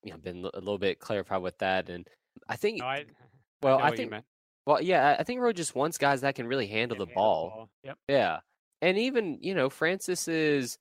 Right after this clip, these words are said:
Speaker 1: I like his, his potential a lot, but I don't know, Roy really seems to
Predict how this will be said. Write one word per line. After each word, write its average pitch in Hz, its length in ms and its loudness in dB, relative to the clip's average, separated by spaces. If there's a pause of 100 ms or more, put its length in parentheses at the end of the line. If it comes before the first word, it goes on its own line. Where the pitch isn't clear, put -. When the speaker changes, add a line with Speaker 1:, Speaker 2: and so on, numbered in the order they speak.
Speaker 1:
I 127 60 2
like 165 360 2
his, 160 260 -2
his 139 200 -4
potential 135 640 -4
a 95 60 2
lot, 127 480 4
but 104 300 4 (720)
I 147 40 -4
don't 165 80 -2
know, 139 40 0
Roy 135 420 0
really 135 360 0
seems 143 500 -4
to 117 500 0